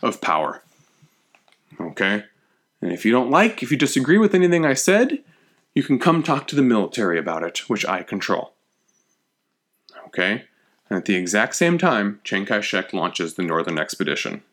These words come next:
July nineteen twenty-six. He's clamping down on the communists, reasserting the primacy of the Nationalist Party,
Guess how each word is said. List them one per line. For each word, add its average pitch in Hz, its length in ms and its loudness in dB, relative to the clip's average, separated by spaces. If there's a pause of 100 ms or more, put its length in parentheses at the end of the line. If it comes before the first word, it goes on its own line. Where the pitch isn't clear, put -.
(140)
July 113 720 0
nineteen 95 420 -4
twenty-six. - 1000 -4
He's - 180 -2
clamping 156 440 2
down 156 280 4
on 139 80 2
the 110 80 -2
communists, 185 580 4
reasserting 170 560 6
the 147 60 2
primacy 180 520 2
of 165 100 4
the 135 60 4
Nationalist 143 480 0
Party, 214 420 6